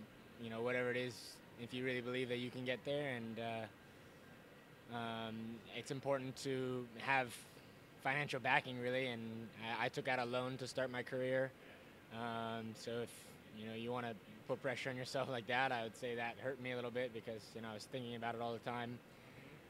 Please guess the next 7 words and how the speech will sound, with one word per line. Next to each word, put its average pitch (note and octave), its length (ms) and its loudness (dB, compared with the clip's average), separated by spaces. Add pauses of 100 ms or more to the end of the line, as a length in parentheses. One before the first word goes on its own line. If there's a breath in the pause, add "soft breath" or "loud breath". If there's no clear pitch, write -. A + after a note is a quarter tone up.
(160)
Um, A2+ 500 -2 (1120)
you C3 100 -2
can C3 140 -4
do C3 140 4
that. C3+ 360 8
I B2+ 60 2
mean, A#2+ 360 -2